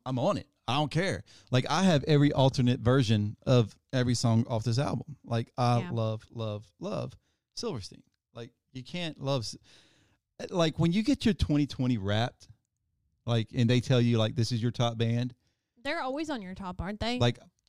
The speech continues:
Speaker 1: yeah, uh, they were my top the year before.
Speaker 2: Yeah.
Speaker 1: And my top the year before
Speaker 2: Yeah,
Speaker 1: that.
Speaker 2: they're just, like, a band that you just resonate with, and that's yours.
Speaker 1: Yeah, and it's because they drop albums every year, too.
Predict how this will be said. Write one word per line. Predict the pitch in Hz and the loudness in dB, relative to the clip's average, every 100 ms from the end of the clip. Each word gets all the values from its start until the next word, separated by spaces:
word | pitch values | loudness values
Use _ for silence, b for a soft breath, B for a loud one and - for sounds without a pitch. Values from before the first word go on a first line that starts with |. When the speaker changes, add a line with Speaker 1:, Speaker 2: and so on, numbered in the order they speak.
| _ _ _ _ - | _ _ _ _ -2
Speaker 1:
yeah, | 123 131 110 - | 2 2 0 -4
uh, | 135 123 120 117 | -2 2 2 2
they | 113 120 | 0 2
were | 120 | 2
my | 120 113 | 2 0
top | - 120 120 | 0 -2 0
the | |
year | 113 | -2
before. | 107 101 123 143 143 135 - _ _ - | -2 -2 0 0 -2 -8 -14 _ _ -12
Speaker 2:
Yeah. | 180 160 170 - _ - | -10 -8 -12 -18 _ -6
Speaker 1:
And | 113 107 | -2 0
my | 104 | -2
top | 107 110 - | -2 -4 -4
the | 117 | -6
year | 117 | -4
before | 104 123 117 | -4 -4 -2
Speaker 2:
Yeah, | 117 127 | 0 -2
Speaker 1:
that. | - _ | -4 _
Speaker 2:
they're | 233 | -8
just, | 240 269 | -6 -4
like, | 302 | -4
a | 285 | -6
band | 196 202 214 | -6 -10 -10
that | 156 | -10
you | 202 | -6
just | 214 202 | -6 -4
resonate | 190 196 185 175 | -6 -6 -8 -8
with, | 143 175 | -8 -10
and | 160 175 | -10 -12
that's | 185 - | -12 -10
yours. | 165 165 170 - _ | -8 -8 -10 -16 _
Speaker 1:
Yeah, | 123 120 | -8 -6
and | - 135 | 0 2
it's | 147 - | 2 0
because | 170 165 156 | -2 0 0
they | 151 | 0
drop | 143 135 | 0 0
albums | 127 143 104 98 | 0 -2 -2 -4
every | 95 53 | -4 -6
year, | 57 | -10
too. | 55 - - | -6 -8 -8